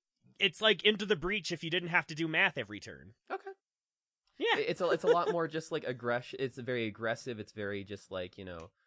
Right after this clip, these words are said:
Speaker 2: snappy and
Speaker 1: In, in the sense that, like, if you've ever played the, uh, uh,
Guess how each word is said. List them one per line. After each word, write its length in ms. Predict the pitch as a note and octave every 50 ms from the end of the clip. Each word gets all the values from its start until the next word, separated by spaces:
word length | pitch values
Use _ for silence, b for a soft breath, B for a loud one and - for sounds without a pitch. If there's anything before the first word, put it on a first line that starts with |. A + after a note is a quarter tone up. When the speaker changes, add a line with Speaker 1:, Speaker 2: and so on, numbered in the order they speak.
| _ _ -
Speaker 2:
snappy 800 | - - - A2+ A#2 A#2 A#2 A2+ - A#2+ A#2 A#2 A#2 A#2 A2+ G#2+
and 280 | F2 F#2+ F#2 F2 F2+ G#2+ _ _ _ _ _ _ _ _ _ _ _ _ _ -
Speaker 1:
In, 140 | C4 C4 B3
in 160 | G#3+ A#3 A#3+ A#3+
the 80 | A#3
sense 260 | - - B3+ B3 G3+
that, 140 | - B3+ F#3
like, 200 | G#3+ A3+ G#3+ F#3+ -
if 140 | F#3 - G3
you've 100 | G3 F#3
ever 240 | F3 F#3 F3+ G3+ F3+
played 400 | - - F#3+ F#3+ F#3 E3+ D3 C#3
the, 260 | E3+ E3+ E3 E3 E3
uh, 840 | D#3 D3+ D3 C#3+ C#3 C3 B2+ B2+ B2 A#2 A#2 A2+ G#2+ G#2 G2 F#2 F#2 - -
uh, 400 | B2+ A#2 A2 G#2 G2+ G2 F#2 F2+